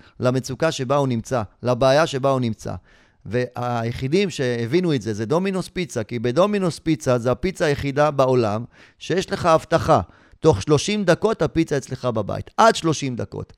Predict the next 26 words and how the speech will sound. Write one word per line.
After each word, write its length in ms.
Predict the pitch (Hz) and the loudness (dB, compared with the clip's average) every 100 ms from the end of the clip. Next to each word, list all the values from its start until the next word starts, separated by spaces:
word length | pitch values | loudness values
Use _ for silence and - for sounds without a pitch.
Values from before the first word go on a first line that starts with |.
| _ | _
יכול 180 | - 123 | -6 -2
להיות 80 | 147 | -2
שזה 100 | 131 | -4
ייקח 240 | 123 127 | -6 -6
עשרים 200 | 110 135 | -6 -10
וחמש 300 | 117 127 151 | -4 -2 0
דקות, 400 | 151 160 170 165 - - - | 0 0 4 2 2 -20 -12
חמש 280 | - 131 160 | -2 0 2
עשרה 220 | - 151 | 0 -2
דקות, 340 | 143 135 127 - _ _ - | -2 -2 -4 -6 _ _ 4
עד 180 | 233 | 6
שלושים 380 | 170 190 180 185 | 6 0 0 2
דקות 340 | 160 147 214 165 | 2 2 2 2
הפיצה 380 | - 156 139 | 0 0 0
אצלך. 340 | 127 - 104 95 90 _ _ - | -4 -4 -6 -6 -6 _ _ -10
וכשהם 320 | - 190 226 | 0 2 4
הבינו 380 | 202 220 202 185 | 4 4 6 8
את 80 | 147 | 8
זה, 240 | 214 240 180 - - | 6 4 0 -10 -4
זה 180 | 120 214 | 2 2
מה 120 | 226 | 2
ששיחק. 560 | 226 - 226 226 185 - - - | 0 -2 -2 2 2 0 -20 -4
אדם 320 | 123 143 208 | 2 6 6
רוצה 260 | 214 175 185 | 6 4 2
לפתור 340 | 185 - 185 | 0 2 2
מצוקה 500 | 180 160 143 - 110 | 2 -2 -4 -2 -2